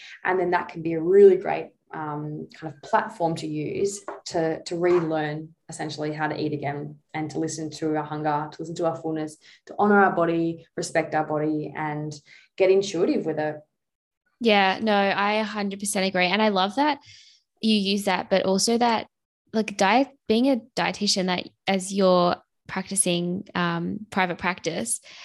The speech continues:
Speaker 2: it's a huge counseling aspect to it. So it's really nice, like, that you have such a, your approach with mental health is so important to you. And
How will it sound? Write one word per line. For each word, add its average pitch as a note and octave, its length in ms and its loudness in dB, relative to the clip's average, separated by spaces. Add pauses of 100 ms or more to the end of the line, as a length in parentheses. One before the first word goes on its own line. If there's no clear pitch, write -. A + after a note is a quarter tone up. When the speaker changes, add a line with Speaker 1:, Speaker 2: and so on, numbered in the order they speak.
(600)
Speaker 2:
it's - 420 -2 (140)
a A3+ 40 2
huge A3 420 -2
counseling F#3+ 880 -2
aspect F#3+ 460 -2
to C4 140 2
it. E4 180 0 (540)
So G3 540 4
it's G3+ 140 0
really G#3 260 2
nice, A#3+ 340 -2
like, G#3 180 -2
that G3+ 160 -4
you G3 140 -2
have F3+ 320 -4
such G3+ 260 -4
a, F#3 340 0 (280)
your G3+ 420 2 (320)
approach G#3 420 0
with G3+ 80 -2
mental F#3+ 280 -6
health F#3 320 -4
is G3 180 2
so F#3 120 4
important F3+ 500 -2
to F#3+ 100 -2
you. F3+ 180 0
And F3 320 -2